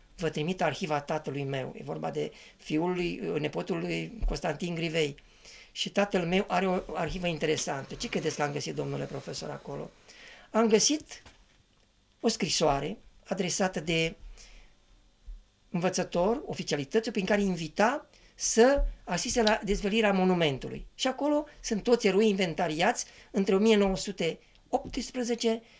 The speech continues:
și o mie nouă sute douăzeci și șase.” Și atunci când au ridicat monumentul. Pentru Raci, însă, situația nu s-a făcut. S-a încercat de mai multe ori să facă un monument și pentru Artanu și atunci am, i-am inventariat și pentru Raci.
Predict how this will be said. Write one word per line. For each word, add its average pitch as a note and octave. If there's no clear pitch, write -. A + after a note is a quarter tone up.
și -
o A3
mie A3+
nouă G#3+
sute G#3+
douăzeci G3
și -
șase.” -
Și -
atunci G3+
când G3
au F3+
ridicat F3+
monumentul. D#3
Pentru A#3+
Raci, E3
însă, G3+
situația F#3+
nu E3+
s-a C#3
făcut. C3+
S-a -
încercat G#3+
de G3+
mai E3+
multe E3+
ori D3+
să D3
facă D3+
un C3+
monument C3
și -
pentru C#3+
Artanu A3+
și -
atunci A3
am, G#3+
i-am G3
inventariat E3+
și -
pentru D#3+
Raci. -